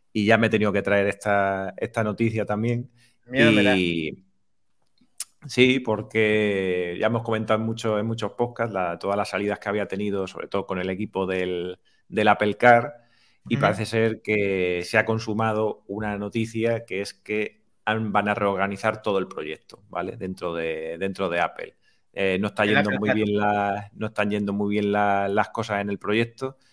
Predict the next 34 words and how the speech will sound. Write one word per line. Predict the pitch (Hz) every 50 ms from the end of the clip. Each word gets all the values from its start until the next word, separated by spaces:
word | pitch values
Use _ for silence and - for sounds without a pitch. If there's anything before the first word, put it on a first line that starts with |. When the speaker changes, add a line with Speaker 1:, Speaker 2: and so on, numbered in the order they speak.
| _ _ _ -
Speaker 1:
y | 85
van | 87 98 95
a | 92
llevar | 95 92 92 90
a | 92 90
cabo | - 98 95 98
una | 98 95
reorganización | 92 - 98 98 98 92 95 98 98 95 - 104 98
de | 90
todo | - - 90 90
el | 92 87
personal | - 92 - - - 95 92 95 95 90 87 -
que | - 92 92 90 92 92 95 95 92 92 -
esto, | 101 104 - 113 101
Mar-, | 107 107 107 - - _ _ -
a, | - - 101 98 98 98 98 95 95 95
si | 95 - 107
nos | 101 107 107
escucha | 107 - - 143 131 - 127
un | 123
poco | 123 131 127 123 123
Mark, | 120 127 127 123 123 123 123
eh, | 113 101 101 101 92 90
a | 101
lo | 104 104
mejor | 113 110 123 117
sabe | 117 117 113 110
de | 104 104
qué | 117
estamos | 113 - 104 98 95 87 85
hablando, | 87 95 90 90 87 85
pero | 87 87 92
bueno, | 92 90 92
ya, | 98 101 101